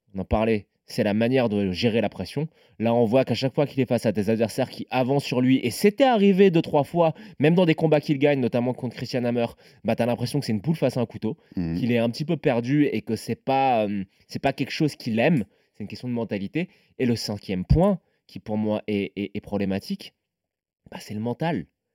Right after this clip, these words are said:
Speaker 1: Je veux pas trop lui tirer dessus, mais notamment au dixième round, il sait très bien qu'il a besoin de terminer Takam pour gagner.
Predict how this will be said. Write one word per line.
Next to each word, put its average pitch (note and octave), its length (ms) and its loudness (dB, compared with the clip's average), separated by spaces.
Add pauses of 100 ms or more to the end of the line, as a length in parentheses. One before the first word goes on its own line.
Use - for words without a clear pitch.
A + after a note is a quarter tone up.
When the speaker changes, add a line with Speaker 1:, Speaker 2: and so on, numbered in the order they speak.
(200)
Speaker 1:
Je F#2+ 80 -8
veux G#2+ 60 0
pas D#3+ 400 2
trop - 200 -2
lui B2 120 0
tirer A#2 240 -2
dessus, F#3+ 280 -2 (340)
mais A2 120 0
notamment G3 420 2
au D3+ 60 6
dixième C3 340 0
round, D3 320 0
il A#2+ 100 -8
sait - 140 -10
très - 280 -6
bien D3 200 -2
qu'il - 160 -8
a G#2+ 60 -2
besoin G#2 180 -6
de G2+ 120 -4
terminer G#2 420 -2
Takam G2+ 380 -2
pour F#2 120 -6
gagner. F2+ 280 -4